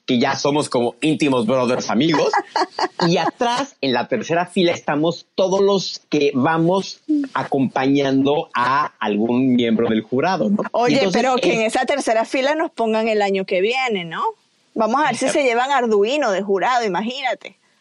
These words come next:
Speaker 1: Ay, pero es que tengo ahí una mala noticia que te tengo que decir. Pero bueno,
Speaker 2: Ah.
Speaker 1: ahorita nos vamos a las
Speaker 2: Bueno,
Speaker 1: malas,
Speaker 2: ok.
Speaker 1: malas noticias.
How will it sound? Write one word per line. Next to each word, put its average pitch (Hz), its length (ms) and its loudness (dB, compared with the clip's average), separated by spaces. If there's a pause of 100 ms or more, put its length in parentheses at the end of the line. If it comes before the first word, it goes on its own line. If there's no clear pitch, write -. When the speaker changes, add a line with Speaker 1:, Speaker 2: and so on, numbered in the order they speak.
(120)
Speaker 1:
Ay, 165 440 0
pero 151 180 2
es 143 120 -2
que 160 120 0
tengo 143 260 2
ahí 139 140 2
una 131 100 0
mala 127 260 0
noticia 127 480 0
que 107 100 -6
te 98 140 -2
tengo 110 220 -2
que 104 120 0
decir. 98 300 -2 (120)
Pero 214 160 2
bueno, 220 180 0
Speaker 2:
Ah. 147 40 0
Speaker 1:
ahorita 214 260 0
nos 160 120 0
vamos 170 240 2
a - 40 2
las - 120 2
Speaker 2:
Bueno, 170 480 -2
Speaker 1:
malas, 202 140 0
Speaker 2:
ok. - 40 -2
Speaker 1:
malas 135 280 0
noticias. 113 440 -2